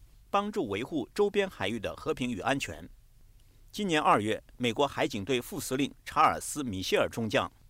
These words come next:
在海军西部会议上说，美军太平洋司令部战区指挥官们也希望美国海警队向南中国海地区派遣舰船，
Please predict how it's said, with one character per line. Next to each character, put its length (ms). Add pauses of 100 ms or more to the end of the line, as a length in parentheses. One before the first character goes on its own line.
(100)
在 200
海 280
军 260
西 180
部 140
会 160
议 40
上 200
说， 260 (520)
美 160
军 180
太 160
平 100
洋 160
司 160
令 160
部 200
战 260
区 160
指 160
挥 140
官 200
们 160 (360)
也 180
希 180
望 160
美 160
国 140
海 160
警 180
队 220 (340)
向 300
南 160
中 160
国 80
海 160
地 160
区 240
派 160
遣 160
舰 220
船， 280